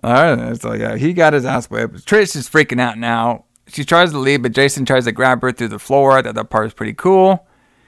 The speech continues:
She eventually escaped. They got this girl running a lot, though. Like, she's, she ran all the way home. All right, tells Tommy, "Board up the doors." They must not know that the, uh, superpowers that we'll see here soon.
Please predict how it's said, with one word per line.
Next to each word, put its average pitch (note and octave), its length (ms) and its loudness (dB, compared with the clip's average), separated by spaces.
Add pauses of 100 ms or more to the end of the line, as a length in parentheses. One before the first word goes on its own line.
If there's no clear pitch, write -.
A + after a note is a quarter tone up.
(220)
She F3+ 220 2
eventually E3 720 2 (180)
escaped. C#3+ 420 2
They G#3+ 100 4
got A#3 160 4
this D3+ 140 0
girl B2 180 0
running B2 220 2
a G#2 80 -6
lot, A#2 300 -6
though. - 260 -20
Like, A2 180 -8
she's, F#3 340 0 (300)
she E3 140 0
ran A3 640 4 (220)
all F#3 180 6
the G#3 80 6
way G#3+ 160 6
home. D#3+ 460 2 (1080)
All D3 160 6
right, D#3 240 0 (240)
tells E3+ 320 4
Tommy, F3 480 2 (200)
"Board G3 360 4
up G3+ 200 4
the E3+ 100 2
doors." D3 580 2 (560)
They C#3+ 140 0
must D#3+ 220 2
not D#3 200 2
know D3 240 6
that C3 300 2
the, B2+ 220 0
uh, A2 80 2
superpowers A#2+ 640 0
that G#2 100 -6
we'll G#2+ 120 -10
see A2 180 -6
here G#2+ 160 -6
soon. A2 340 -8